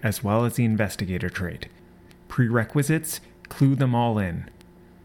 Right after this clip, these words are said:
You spend one minute briefing up to four allies about one lead that you are pursuing.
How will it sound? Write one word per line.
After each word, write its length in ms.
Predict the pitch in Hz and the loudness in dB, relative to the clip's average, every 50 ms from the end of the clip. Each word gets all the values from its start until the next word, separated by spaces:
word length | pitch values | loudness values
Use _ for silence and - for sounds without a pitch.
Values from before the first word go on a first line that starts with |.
| - - - - - - - | -20 -20 -20 -20 -18 -6 0
You 160 | - 127 156 | 2 2 2
spend 420 | - - - 185 180 165 147 127 120 | 2 2 2 2 2 2 2 0 2
one 320 | 123 147 160 165 160 151 | 2 2 4 4 2 2
minute 340 | 143 120 101 - - - 117 | 2 2 0 -2 -4 -4 0
briefing 360 | - 123 127 131 - 143 135 | 2 2 2 4 2 2 2
up 160 | 127 120 - | 2 0 0
to 80 | - 101 | -4 -6
four 460 | - - - 143 147 160 165 - - | -4 -2 0 2 2 2 2 0 2
allies 580 | 139 123 117 110 101 90 - - - - - - - | 2 2 2 2 0 -2 -2 -4 -6 -6 -8 -10 -6
about 320 | - 92 - 98 95 - 107 | -6 -4 -2 -2 -2 0 0
one 420 | 107 101 113 123 143 160 160 151 | 0 2 2 2 2 2 2 2
lead 280 | 143 127 107 101 98 - | 2 2 2 0 -2 -2
that 140 | 101 - | -2 0
you 160 | 107 107 104 110 | 2 2 2 4
are 120 | 113 113 | 2 2
pursuing. 640 | - - 117 107 - - 123 110 98 90 - - | 0 0 -2 -2 0 0 0 0 0 0 -4 -6